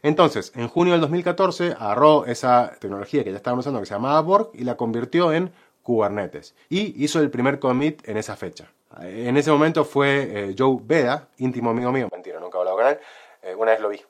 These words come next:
en una confer-, lo vi, le dije, "Ah, mira, Joe Beda". Hace diez años hizo el primer commit, fueron doscientos cincuenta archivos,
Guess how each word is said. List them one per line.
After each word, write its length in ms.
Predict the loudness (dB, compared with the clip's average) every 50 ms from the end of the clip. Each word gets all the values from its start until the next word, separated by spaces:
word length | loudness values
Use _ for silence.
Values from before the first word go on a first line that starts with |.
| _ _
en 60 | -14 -12
una 100 | -10 -10
confer-, 220 | -10 -12 -14 -18 -20 _
lo 80 | -16 -16
vi, 80 | -16
le 60 | -16
dije, 180 | -20 -20 -20 _ -14
"Ah, 40 | -12
mira, 160 | -12 -12 -10 -12
Joe 140 | -12 -10
Beda". 160 | -10 -12 -14 -14 -12
Hace 240 | -12 -6 -4 -2 -2
diez 240 | 2 4 4 4 4
años 260 | 4 4 4 4 2
hizo 140 | 2 2 0
el 80 | -2
primer 300 | -2 0 0 0 0 0
commit, 400 | 0 0 2 2 0 0 -2 -6
fueron 240 | -4 -2 0 0 0
doscientos 340 | 0 -2 -4 -2 -4 -4 -4
cincuenta 420 | -4 -6 -2 -2 -2 -2 0 -2
archivos, 600 | -4 -4 -4 -4 -2 0 2 2 2 0 -2 -6